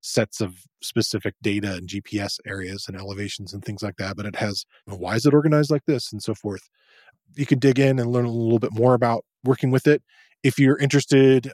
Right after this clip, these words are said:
for additional resources, there's a couple of resources on Real Python about Folium. One is a, a tutorial by Martin Broyce, and then Kimberly Fessel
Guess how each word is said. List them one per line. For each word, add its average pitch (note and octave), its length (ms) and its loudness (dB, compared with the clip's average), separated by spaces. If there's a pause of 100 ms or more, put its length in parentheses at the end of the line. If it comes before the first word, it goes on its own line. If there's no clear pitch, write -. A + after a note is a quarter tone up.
for A#2+ 180 -2
additional B2 420 2
resources, C#3+ 760 2
there's A2 160 0
a G#2+ 60 -2
couple A#2 180 -2
of A2 60 0
resources A2+ 480 -2
on G2+ 100 -6
Real G2+ 160 -8
Python D#3+ 400 0
about D3+ 240 0
Folium. D3+ 460 0 (420)
One B2+ 220 4
is A2+ 180 0
a, G2 340 -8
a G#2 60 -12
tutorial B2+ 580 2
by A2 200 -6
Martin G2 360 -10
Broyce, C3+ 540 2
and G#2 140 -6
then G2+ 340 -6
Kimberly A#2 460 0
Fessel A#2+ 640 -2